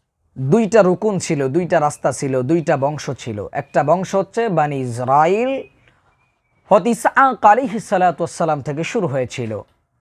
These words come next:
ইব্রাহিম আলাইহিস সালাতু ওয়াস সালামের দুইজন পি-, সন্তান ছিলেন, দুজনই নবী হইছিলেন। একজন হজ-, হজ-, হযরত ইসমাঈল আলাইহিস সালাতু ওয়াস সালাম আর দ্বিতীয়জন হযরত ইসহাক আলাইহিস সালাতু ওয়াস সালাম।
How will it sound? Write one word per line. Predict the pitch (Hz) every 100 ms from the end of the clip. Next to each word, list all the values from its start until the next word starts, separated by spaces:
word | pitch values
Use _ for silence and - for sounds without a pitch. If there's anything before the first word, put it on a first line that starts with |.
| _ -
ইব্রাহিম | 180 - 156 170
আলাইহিস | 160 156 139
সালাতু | 175 160 147
ওয়াস | 143 -
সালামের | 151 139 127
দুইজন | 180 160 170 139
পি-, | 165 - -
সন্তান | - 175 190 202
ছিলেন, | - 254 269 202
দুজনই | 175 226 185 208
নবী | 175 175 180 135
হইছিলেন। | 120 131 117 95 85 _ _ _ _ -
একজন | 165 175 208
হজ-, | 190 196 185 -
হজ-, | 180 170 156
হযরত | 165 175 165
ইসমাঈল | 180 - 226 214 202
আলাইহিস | 190 185 165
সালাতু | - 175 160 165
ওয়াস | 151
সালাম | - 196 262 285 - _ _ - -
আর | 143
দ্বিতীয়জন | 147 214 214 208 185 180
হযরত | 180 151
ইসহাক | 180 175 - 185 170 165
আলাইহিস | 156 143 135 -
সালাতু | 139 123 113
ওয়াস | 120
সালাম। | - 123 117